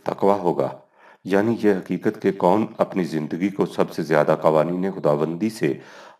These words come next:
हम आहंग रखता है। इस मुआशरा में हर फर्द दूसरे अफराद को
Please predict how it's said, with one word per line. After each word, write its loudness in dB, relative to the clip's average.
हम 0
आहंग 2
रखता -2
है। 0
इस -2
मुआशरा 2
में -2
हर 4
फर्द 0
दूसरे -2
अफराद 2
को -2